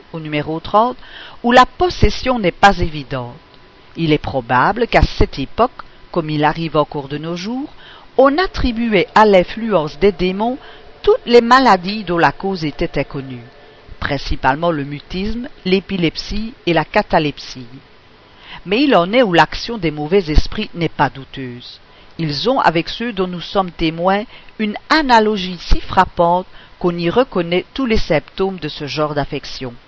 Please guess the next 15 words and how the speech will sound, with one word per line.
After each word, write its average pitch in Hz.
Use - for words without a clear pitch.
La 208
preuve 208
de 160
la 151
participation 226
d'une 165
intelligence 175
occulte, 214
en 143
pareil 139
cas, 202
ressort 262
d'un 180
fait 220
matériel. 143